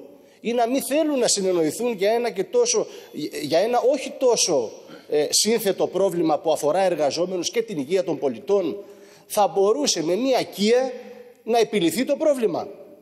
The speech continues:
Και θέλουμε να μας δώσετε και κάποια εξήγηση. Γιατί δεν έγινε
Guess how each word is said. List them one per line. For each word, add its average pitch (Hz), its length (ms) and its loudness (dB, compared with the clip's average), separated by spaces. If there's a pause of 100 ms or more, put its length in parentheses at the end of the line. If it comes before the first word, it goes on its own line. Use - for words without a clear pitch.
(180)
Και 339 140 -2
θέλουμε 311 320 0
να 320 100 2
μας 269 140 2
δώσετε 320 200 -2
και 311 160 -10
κάποια 349 240 -2
εξήγηση. 294 440 0
Γιατί 339 220 -2
δεν 247 220 0
έγινε 151 480 -2